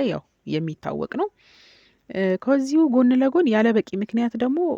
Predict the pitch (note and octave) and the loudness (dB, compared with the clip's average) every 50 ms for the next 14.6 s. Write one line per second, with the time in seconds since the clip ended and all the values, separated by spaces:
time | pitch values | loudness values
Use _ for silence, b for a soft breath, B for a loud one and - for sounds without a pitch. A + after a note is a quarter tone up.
0 | - - - - G3 F#3+ - - F#3+ F#3 F#3 F3 D#3 F3+ E3+ E3+ E3 - - G3 | -6 -10 -4 -4 -4 -4 -2 -4 -4 -4 -2 -2 -4 -2 -4 -4 -6 -6 -10 -10
1 | - - G#3+ A#3 C4 C#4+ C4+ A#3+ G3 E3 D#3 D#3 D#3+ D#3+ E3 E3+ E3 - - F3 | -8 -6 -6 -4 -4 -4 -4 -6 -6 -6 -6 -6 -6 -6 -6 -6 -6 -8 -10 -8
2 | D#3+ E3 E3+ D#3+ D#3+ D#3+ - _ _ _ _ _ E3 E3+ F#3+ F#3 - - - - | -8 -6 -6 -6 -8 -10 -14 _ _ _ _ _ -4 -4 -4 -4 -4 -10 -16 -10
3 | D3+ D#3 D#3+ E3 F3 F3 F#3 F#3+ - - - E4 F4+ - b b b b b b | -6 -4 -4 -2 -2 -4 -4 -4 -4 -4 -4 -4 -4 -6 b b b b b b
4 | b b _ _ - D3 D#3+ D#3 D3+ D#3 E3 F3 F3 E3+ D3+ D#3 D3 - - E4+ | b b _ _ -10 -8 -6 -6 -6 -6 -4 -4 -4 -4 -6 -8 -10 -8 -6 -4
5 | G#4+ - - b b b b b b b b b _ - - _ _ _ - G#3+ | -4 -4 -6 b b b b b b b b b _ -20 -20 _ _ _ -10 -8
6 | G#3 G#3 - - - A#3+ C4+ C#4+ C#4+ - - F3+ F#3 F#3 F#3 F3 F3+ E3 E3 E3+ | -8 -8 -6 -4 -4 -2 -2 -2 -2 -2 -2 0 2 2 2 2 0 0 0 -2
7 | E3 E3+ - - A#3 G3 D#3+ - - - E3 D#3+ E3 E3 G3 D4 A4 - _ _ | -2 -4 -4 -4 -4 -4 -4 -6 -8 -6 -6 -4 -4 -4 -4 -4 -4 -6 _ _
8 | _ _ _ _ _ _ _ _ _ _ F3 E3+ E3 D#3+ D#3+ E3 F#3 A3+ A#3+ A#3+ | _ _ _ _ _ _ _ _ _ _ -8 -6 -6 -4 -4 -2 0 0 0 0
9 | A#3+ - - - C#4+ C4 G#3+ F#3 F3 F3 F3+ F#3 F#3+ G3+ A3+ C4 B3+ - - - | -2 -2 -4 -4 -2 -2 0 0 -2 -2 -2 -2 -2 -2 -4 -4 -4 -6 -6 -8
10 | - - E3+ F3 E3+ F3 F3 E3+ E3 E3+ D#3+ - - E3+ E3 E3 D#3+ - - - | -8 -8 -6 -4 -4 -2 -2 -2 -2 -2 -4 -4 -6 -8 -6 -6 -6 -6 -8 -8
11 | - - D3+ D3+ D#3 D#3 D#3 E3 A3+ D#4 F#4 C#4+ G3+ D#3+ D#3 - D#3 - - E3 | -10 -10 -10 -10 -8 -8 -8 -4 -4 -4 -4 -2 -4 -4 -4 -4 -6 -4 -4 -6
12 | E3 - - - F3 F3 F#3 - _ - - A4+ - _ _ _ _ _ _ _ | -6 -6 -10 -8 -6 -6 -6 -8 _ -4 -4 -4 -4 _ _ _ _ _ _ _
13 | _ _ _ _ _ _ _ _ _ _ _ _ _ F#3+ F3 E3+ E3 D#3 D#3 D#3 | _ _ _ _ _ _ _ _ _ _ _ _ _ -6 -4 -4 -4 -6 -6 -8
14 | D#3 D#3+ - - F#3+ F#3+ E3 E3+ F#3+ F#3 F#3 | -10 -10 -4 -2 -2 0 0 -2 -2 -2 -2